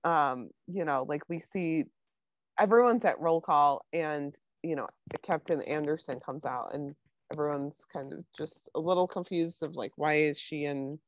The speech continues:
her patrol gear? So, you know, Jackson speaks up and says he would love to ride with her,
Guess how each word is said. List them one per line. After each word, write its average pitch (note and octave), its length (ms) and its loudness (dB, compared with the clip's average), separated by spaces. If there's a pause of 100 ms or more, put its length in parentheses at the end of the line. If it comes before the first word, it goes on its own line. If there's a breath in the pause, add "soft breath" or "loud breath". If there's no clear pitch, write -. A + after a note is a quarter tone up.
(260)
her D3+ 60 -2
patrol F#3 480 0
gear? F#2 360 -4 (400 loud breath)
So, E3 580 6 (1040)
you F3+ 120 0
know, D#3 160 4
Jackson E3 500 -2
speaks - 320 -8
up D3 160 2
and C#3+ 140 -8
says - 200 -8
he E3 100 -6
would D3 160 -6
love D#3+ 240 2
to F3 100 -6
ride C3 220 -2
with - 180 -6
her, C3 280 -2